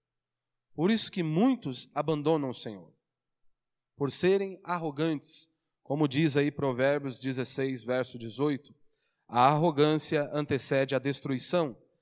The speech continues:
e a altivez do espírito antecede a queda." O que antecede a queda?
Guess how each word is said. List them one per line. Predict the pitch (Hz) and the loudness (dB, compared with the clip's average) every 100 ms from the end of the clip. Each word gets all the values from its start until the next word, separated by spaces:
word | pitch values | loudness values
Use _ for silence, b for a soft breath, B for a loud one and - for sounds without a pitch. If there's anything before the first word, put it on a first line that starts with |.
| _ - | _ -4
e | 113 | 2
a | |
altivez | 120 156 - 165 156 156 | 6 6 4 2 2 2
do | 147 | 0
espírito | 196 - 165 156 143 160 143 | -4 -2 -2 0 -2 -4 -4
antecede | 143 135 - 139 135 131 127 123 | -4 -2 0 2 2 0 -10 -12
a | - | -12
queda." | 120 147 147 117 98 - _ _ _ _ _ _ _ - | -6 2 2 2 -8 -16 _ _ _ _ _ _ _ -12
O | |
que | 127 180 | 0 0
antecede | 165 151 - 156 151 | 2 0 0 0 0
a | |
queda? | 147 208 208 202 | -2 -4 -2 -8